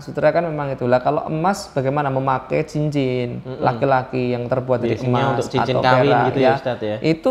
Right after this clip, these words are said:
Speaker 1: tidak boleh memakai cincin yang terbuat dari emas karena memang Rasulullah mengatakan demikian.
Speaker 2: Hmm.
Speaker 1: Jadi dalam hadisnya, "Hadzani ai istimaluhu maharamun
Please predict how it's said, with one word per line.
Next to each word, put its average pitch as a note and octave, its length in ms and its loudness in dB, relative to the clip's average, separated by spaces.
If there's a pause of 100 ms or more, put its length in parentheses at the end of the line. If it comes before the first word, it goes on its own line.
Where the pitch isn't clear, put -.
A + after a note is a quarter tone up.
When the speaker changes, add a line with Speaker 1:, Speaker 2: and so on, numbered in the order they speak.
Speaker 1:
tidak F#3+ 400 2
boleh D#3 320 4
memakai D3+ 540 0
cincin G3+ 420 0
yang D#3 220 0
terbuat D3 440 0
dari A2+ 200 -4
emas B2+ 200 -2
karena E3 380 0
memang C3 400 -4
Rasulullah C3 720 -2
mengatakan C3 560 -4
demikian. A#2+ 480 -8 (160)
Speaker 2:
Hmm. B2+ 560 -10
Speaker 1:
Jadi C3+ 240 0 (160)
dalam C3 320 6
hadisnya, C#3+ 640 2 (240)
"Hadzani D3+ 800 4
ai - 240 -4
istimaluhu C3+ 880 -2
maharamun E3+ 1000 4